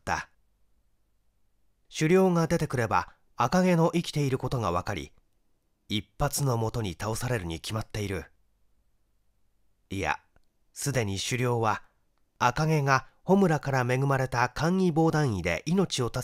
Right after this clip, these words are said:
かったことを知っているかもしれない。彼としては、団員として働いていた間は死を覚悟していた。しかし、もう彼は団員でもない。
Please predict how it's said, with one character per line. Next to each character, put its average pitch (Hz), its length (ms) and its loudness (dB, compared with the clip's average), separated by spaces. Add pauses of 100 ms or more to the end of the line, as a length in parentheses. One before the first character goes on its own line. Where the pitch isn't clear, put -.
(140)
か - 60 -12
っ - 20 -20
た - 140 -6
こ 113 100 -6
と 110 140 -4
を 78 80 -4
知 - 160 -4
っ - 40 -20
て 165 120 0
い 175 40 4
る 170 80 0
か 156 120 0
も 90 80 -4
し - 100 -6
れ 82 100 -8
な 78 140 -6
い。 73 180 -10 (1600)
彼 160 240 2
と 131 80 -4
し - 140 -6
て 135 100 -2
は、 104 240 0 (560)
団 175 240 4
員 196 200 2
と 185 120 0
し - 80 -2
て 170 140 0
働 156 340 0
い 143 60 -4
て 147 100 0
い 135 80 -2
た 131 140 0
間 127 240 0
は 113 220 2
死 - 260 2
を 98 100 2
覚 - 240 -6
悟 87 140 -6
し - 60 -10
て 90 100 -8
い - 40 -14
た。 82 240 -8 (800)
し - 140 -4
か 92 120 -4
し、 73 260 -6
も 113 240 0
う - 40 -10
彼 123 220 -4
は - 240 -4
団 143 240 0
員 160 160 2
で 147 80 2
も 92 100 -2
な 101 120 -2
い。 76 200 -8